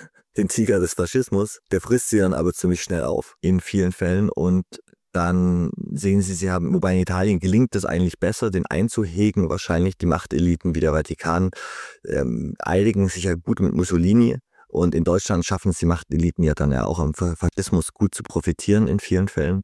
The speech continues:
Gleichzeitig hat man die Hoffnung, das zu beherrschen. Und die einzigen, die Evola wirklich zuhören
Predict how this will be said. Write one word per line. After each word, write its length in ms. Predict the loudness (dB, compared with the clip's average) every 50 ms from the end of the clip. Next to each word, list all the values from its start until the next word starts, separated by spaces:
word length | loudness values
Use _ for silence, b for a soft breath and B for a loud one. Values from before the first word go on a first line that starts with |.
| -6 _
Gleichzeitig 1000 | -4 -2 0 0 0 -2 -2 -4 -2 -2 -2 -2 0 -2 -2 -2 -4 -12 -20 _ _ _ _ _ _ _ _ _ _ _ _ _ _ _ _ _ _ _ _ _ -20
hat 380 | -16 -8 -8 -8 -8 -4 -2
man 320 | 0 2 4 4 4 2 2 0
die 180 | -4 -2 -2 0
Hoffnung, 580 | 0 -2 -4 -2 _ 2 4 6 6 6 4
das 220 | 2 0 -4 -4 -6
zu 120 | -6 -4
beherrschen. 520 | -2 0 2 2 0 0 -2 -2 -4 -2
Und 140 | 0 0 -2
die 100 | -2 0
einzigen, 480 | 0 2 2 0 0 -2 -2 0 0 0
die 120 | 2 0
Evola 300 | 2 2 2 2 2 0
wirklich 280 | 0 -2 -4 -4 -8 -8
zuhören 260 | -6 -2 -2 -2